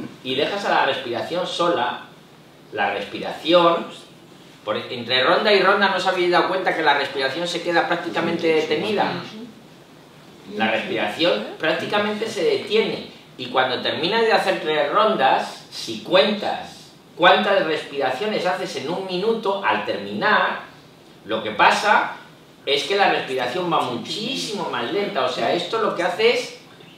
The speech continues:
aquietar la respiración. El efecto que produce es aquietar la respiración. Mientras estás haciendo el ejercicio, estás haciendo una respiración forzada. Estás,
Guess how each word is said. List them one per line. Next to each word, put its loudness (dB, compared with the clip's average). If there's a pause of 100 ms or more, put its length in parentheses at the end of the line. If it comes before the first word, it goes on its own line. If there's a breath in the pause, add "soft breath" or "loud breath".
aquietar 4
la 4
respiración. -2 (600)
El 2
efecto 0
que -4
produce -2
es -6
aquietar -4
la 0
respiración. -4 (300 loud breath)
Mientras -6
estás -6
haciendo -4
el 0
ejercicio, -4 (840)
estás -2
haciendo -2
una 2
respiración -2
forzada. -2
Estás, -2